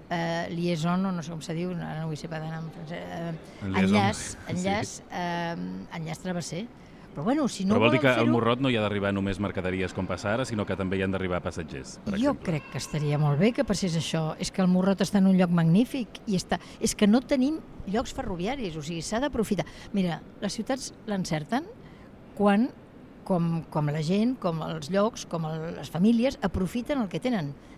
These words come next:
Speaker 1: treuen partit del que tenen. És com la nevera. Si tens una nevera i tens Costelló, eh, fes uns bons fideus, o sigui, aprofita el que tens.
Speaker 2: Mm.
Speaker 1: No decideixis, eh, te-, tenim el que tenim, i aquí tenim una estació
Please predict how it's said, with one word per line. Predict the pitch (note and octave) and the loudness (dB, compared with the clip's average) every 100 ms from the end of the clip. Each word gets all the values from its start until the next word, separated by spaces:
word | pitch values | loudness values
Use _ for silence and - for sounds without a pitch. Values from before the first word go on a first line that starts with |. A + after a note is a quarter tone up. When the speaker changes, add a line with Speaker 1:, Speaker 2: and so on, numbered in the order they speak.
| - | -4
Speaker 1:
treuen | G3+ A3+ C4+ | 2 2 2
partit | A#3 F#3+ E3 A#3+ A3+ | -2 -4 -2 -6 -4
del | G#3+ | -4
que | E3+ | -4
tenen. | E3 G#3+ D#3 D#3+ - - - - - | -2 -2 -2 -6 -12 -20 -20 -20 -18
És | - | -4
com | A#3 | 0
la | B3 | 2
nevera. | F#3+ E3+ B3 E3 | 2 0 0 0
Si | - | -4
tens | F3+ G#3 B3 | -2 0 2
una | C4 | 2
nevera | B3 G3+ A#3 - - - - - - | 2 2 0 -4 -16 -16 -16 -16 -8
i | - | -6
tens | F#3 G#3 G3+ - | -2 0 0 -2
Costelló, | G#3+ - A3+ F#3+ A3 C4+ | -6 -2 0 2 2 2
eh, | - - G#2+ G#2+ G#3 - G#2 G#2 | -2 -6 -4 -6 -6 -8 -10 -12
fes | - G#3 | -4 0
uns | A#3 E3 | 0 -2
bons | C#4+ B3 | -4 -4
fideus, | G3 G3+ C4+ A3 | -2 0 0 0
o | |
sigui, | F#3 | -2
aprofita | F3+ F3+ F3 G3+ C#4+ | -2 -2 -2 -2 -2
el | |
que | C4+ F#3+ | -4 -4
tens. | A3+ C4 E3+ - | -2 -2 -4 -6
Speaker 2:
Mm. | F#2 D#2+ - - - - | -4 -4 -10 -16 -14 -6
Speaker 1:
No | G2+ | -4
decideixis, | A3+ D4+ B3+ F3+ F3+ - - - | -2 -2 -4 -2 -4 -6 -10 -6
eh, | G#3 - - - - | -4 -4 -8 -14 -10
te-, | - | -6
tenim | - G#3+ B3+ | 2 2 4
el | D#4 | 0
que | C#4 | -2
tenim, | G#3+ A3 A#3+ D3+ F3+ - | -2 -2 -2 -4 -8 -6
i | |
aquí | E3+ G#3 | -4 -2
tenim | C4+ A#3+ | 0 2
una | A#3 | 0
estació | - A#3 D4 F4 | 0 -4 0 -2